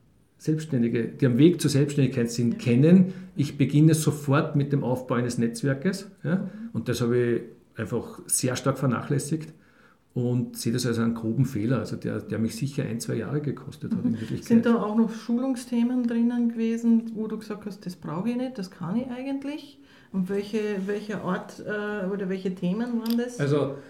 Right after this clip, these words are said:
Speaker 1: ja, ganz, ganz klar. Ähm, wobei eben, ich hab's nicht besucht, daher kann ich nicht sagen, wie viel es mich damals weitergebracht hätte.
Speaker 2: Mhm.
Speaker 1: Ähm, der Bereich Social Media, den habe ich völlig ignoriert. Ja?
Speaker 2: Mhm.
Speaker 1: Ähm,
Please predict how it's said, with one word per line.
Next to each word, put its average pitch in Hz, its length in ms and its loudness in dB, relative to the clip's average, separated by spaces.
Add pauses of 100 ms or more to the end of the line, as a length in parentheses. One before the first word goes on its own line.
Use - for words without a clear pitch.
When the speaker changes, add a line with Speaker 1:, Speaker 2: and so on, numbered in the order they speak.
(120)
Speaker 1:
ja, 147 140 0
ganz, 143 400 0
ganz 131 320 -2
klar. 120 400 -2 (320)
Ähm, 127 460 -2 (120)
wobei 131 360 0
eben, 151 160 2
ich 135 120 -2
hab's 139 160 2
nicht 160 140 6
besucht, 180 340 8
daher 135 160 8
kann 135 140 6
ich 139 120 4
nicht 147 160 4
sagen, 143 480 6
wie 151 100 6
viel 151 140 4
es - 120 0
mich - 160 2
damals 135 560 -2
weitergebracht 120 680 -2
hätte. 139 300 2
Speaker 2:
Mhm. - 40 -2 (380)
Speaker 1:
Ähm, 135 400 2 (520)
der 127 60 -2
Bereich 131 300 0
Social 143 260 0
Media, 139 240 4
den 135 160 2
habe 127 120 2
ich 127 60 -2
völlig 117 260 0
ignoriert. 110 480 -4 (160)
Ja? 156 200 0
Speaker 2:
Mhm. 202 80 -4 (260)
Speaker 1:
Ähm, 135 400 2